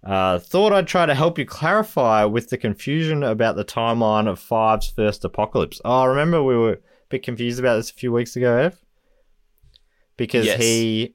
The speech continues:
Speaker 2: I remember the
Speaker 1: Yeah, I
Speaker 2: confusion.
Speaker 1: can't even remember how we were confused. Anyway, let's let Simon fix it for
Speaker 2: <laughs>
Speaker 1: us.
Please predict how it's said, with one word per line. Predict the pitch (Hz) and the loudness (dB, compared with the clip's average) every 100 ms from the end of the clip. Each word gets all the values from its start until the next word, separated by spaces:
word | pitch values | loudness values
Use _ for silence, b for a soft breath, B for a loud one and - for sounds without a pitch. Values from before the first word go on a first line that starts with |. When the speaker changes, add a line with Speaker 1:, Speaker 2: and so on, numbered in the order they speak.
| - | -8
Speaker 2:
I | 107 | -6
remember | 101 104 107 | -4 -4 -4
the | 107 | -2
Speaker 1:
Yeah, | 110 | 0
I | 85 | 0
Speaker 2:
confusion. | 82 107 | -2 -2
Speaker 1:
can't | 95 | -2
even | 82 | -2
remember | 82 87 82 | -2 -4 -4
how | 85 87 95 | -4 -2 -2
we | 82 | -4
were | |
confused. | 78 85 80 78 101 | -8 -10 -8 -6 -2
Anyway, | 98 85 95 | 0 0 2
let's | 104 - - | 0 -2 -6
let | - - | -6 -4
Simon | 98 95 95 92 | -2 0 -2 -4
fix | - 117 - - | -6 -8 -6 -6
it | - | -2
for | 104 90 80 | 0 0 0
Speaker 2:
<laughs> | |
Speaker 1:
us. | 78 - | -2 -8